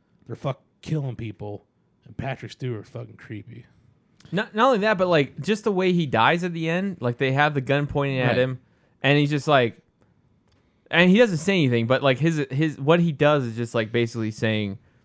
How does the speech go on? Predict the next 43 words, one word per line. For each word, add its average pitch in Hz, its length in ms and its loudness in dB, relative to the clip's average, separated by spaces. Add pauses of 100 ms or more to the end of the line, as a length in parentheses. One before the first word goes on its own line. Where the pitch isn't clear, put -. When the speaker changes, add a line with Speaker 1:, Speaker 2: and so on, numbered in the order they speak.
(340)
Speaker 2:
"I'm 143 160 2
done 104 180 2
with 104 100 0
this," 107 160 0
like, 113 120 -2
Speaker 3:
Yeah. 127 100 0
Speaker 2:
whatever. 107 280 2
He 139 120 0
just 131 180 -6
turns 135 260 0
and 127 80 0
walks 123 280 0
away, 113 220 0
and 120 80 0
he 139 80 0
dies. 117 440 2
Speaker 3:
Yeah. 95 140 -4 (200)
Speaker 2:
But, 160 120 2
like, 156 180 4
just 196 240 -4
that 180 380 0 (180)
fucking, 156 340 0
like, 104 420 -4
Speaker 3:
boldness. 117 580 2
He's 120 120 -4
just 151 60 4
Speaker 2:
yeah. 143 240 4
Speaker 3:
like, - 140 -10 (760)
Speaker 2:
It 156 60 2
Speaker 3:
"I 160 100 0
don't - 60 -10
Speaker 2:
takes, 190 460 -2
Speaker 3:
care." 139 100 -4
Speaker 2:
it 135 100 -10
takes 147 300 -4
a - 20 -16
certain 98 420 -6
person, 95 380 -10
I 90 100 -8
guess, 76 220 -14
to 78 60 -20
do 73 140 -14
that. 64 220 -14